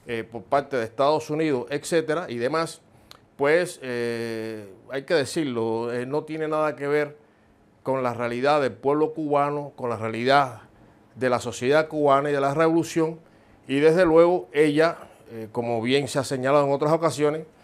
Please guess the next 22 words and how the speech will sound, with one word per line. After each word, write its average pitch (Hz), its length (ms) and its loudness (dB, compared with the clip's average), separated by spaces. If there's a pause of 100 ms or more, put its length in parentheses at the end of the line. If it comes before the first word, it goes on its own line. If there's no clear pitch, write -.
(360)
en 131 220 0
Cuba 156 480 4
sabe 151 680 8 (540)
que 135 180 2
no 143 220 0
tiene 143 480 -2
asidero 139 560 4
ninguno, 147 680 -2
que 123 160 -2
no 135 140 0
tiene 139 240 -2
reconocimiento 123 1000 -2
ninguno, 156 580 2 (640)
porque 151 440 2
como 123 240 0
bien 131 180 2
ha 139 80 2
señalado 135 1120 4
este 123 720 0
excelente 139 680 0
periodista, 135 880 0
compañero, 123 920 0